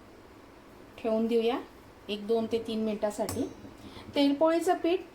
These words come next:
खूप पातळ असतं, मी थोडंसं घट्ट मळलं आहे. अ, तेलपोळीचं पीठ पातळ का असतं? कारण का ते लाटून करत नाही. ते एक तर केळीच्या पानावरती, अ, हाताने प्रेस करून करतात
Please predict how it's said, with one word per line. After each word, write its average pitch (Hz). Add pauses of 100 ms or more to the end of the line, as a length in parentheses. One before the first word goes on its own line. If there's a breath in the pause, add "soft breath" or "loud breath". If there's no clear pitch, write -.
(160)
खूप -
पातळ -
असतं, 269
मी 285
थोडंसं 269
घट्ट 269
मळलं 247
आहे. 220 (460 loud breath)
अ, 233
तेलपोळीचं 320
पीठ 320
पातळ 294
का 294
असतं? 285
कारण 269
का 294
ते 294
लाटून 285
करत 277
नाही. 262 (100)
ते 277
एक 269
तर 277
केळीच्या 254
पानावरती, 254 (400 loud breath)
अ, 240
हाताने 240
प्रेस 285
करून 294
करतात 262